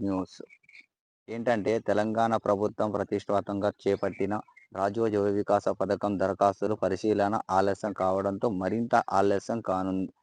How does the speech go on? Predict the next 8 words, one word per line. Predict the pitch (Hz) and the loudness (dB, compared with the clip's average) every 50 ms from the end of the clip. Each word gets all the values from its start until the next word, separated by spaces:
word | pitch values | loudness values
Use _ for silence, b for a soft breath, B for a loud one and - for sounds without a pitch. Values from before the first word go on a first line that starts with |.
| _ _ _ _ _ _ | _ _ _ _ _ _
కానుంది. | - 101 101 101 98 95 90 95 92 92 - _ _ _ _ _ _ _ | -8 -8 -6 -6 -6 -6 -4 -2 -4 -4 -6 _ _ _ _ _ _ _
భారీగా | 92 87 98 101 107 117 131 123 123 127 120 117 | -8 -2 2 4 4 4 4 4 6 6 6 6
దరఖాస్తులు | 101 107 107 107 - 110 110 107 - 107 110 110 104 | 4 4 2 4 4 4 2 4 2 2 2 2 4
రావడంతో | 98 95 98 101 104 104 104 104 104 104 104 98 - 117 113 | 4 6 6 6 6 4 4 2 0 -2 -2 0 2 4 4
లబ్ధిదారుల | 101 98 92 95 101 110 101 110 107 107 101 104 104 110 113 104 - | 4 4 2 2 0 2 4 6 6 6 6 4 4 4 2 2 0
ఎంపిక | - 92 92 92 - 107 - 110 | -4 -8 -6 -4 -2 0 2 2
ప్రక్రియ | - - 95 - - 107 107 104 110 113 | 2 0 -2 -4 -2 -2 0 2 2 2
కొనసాగత-, | 107 - 98 98 98 95 107 104 104 101 104 95 - - 98 - | 0 0 -4 -4 -2 2 2 2 4 4 2 0 0 -2 -6 -6